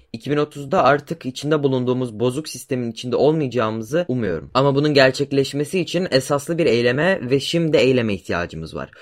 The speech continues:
Oraya varacak mıyız? Bilmiyorum ama umarım ulaşırız.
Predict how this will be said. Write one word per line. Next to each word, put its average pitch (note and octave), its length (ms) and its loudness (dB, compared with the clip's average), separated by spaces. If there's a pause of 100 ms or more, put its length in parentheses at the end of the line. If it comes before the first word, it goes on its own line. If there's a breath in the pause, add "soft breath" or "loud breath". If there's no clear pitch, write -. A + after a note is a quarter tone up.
(160 loud breath)
Oraya C#3 280 6
varacak C3+ 440 4
mıyız? E3 320 -2 (260)
Bilmiyorum B2+ 420 0
ama C#3 160 0
umarım A#2+ 340 0
ulaşırız. - 600 -6